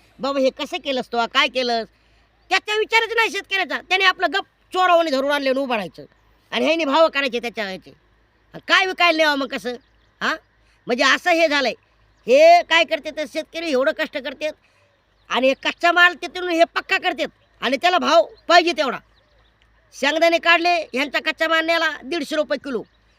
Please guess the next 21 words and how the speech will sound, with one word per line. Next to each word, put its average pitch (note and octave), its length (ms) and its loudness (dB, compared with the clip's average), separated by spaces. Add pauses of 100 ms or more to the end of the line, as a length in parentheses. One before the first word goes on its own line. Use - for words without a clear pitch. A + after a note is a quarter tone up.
(380)
तेल E4+ 180 6
काढलं E4+ 500 6 (760)
दीडशे E4+ 320 -2
रुपये E4 220 2
किलो E4 220 0
ह्यांच्यावलं C#4+ 400 2
पक्क E4 360 0
केलं C#4 160 -2
की, D#3 180 -8 (380)
म्हणजे C4 280 -2
शेतकऱ्यांनी F4+ 480 -4
कच्चा E4+ 300 -4
माल E4+ 160 0
त्यांच्यापाशी D#4+ 440 -6
नेऊन E4+ 300 -6 (260)
द्यायचा E4 400 2 (340)
आणि A3 160 -4
ह्याने D4+ 220 0
पक्का - 360 -4
करून F4 280 -4
ठेव, F4+ 240 -6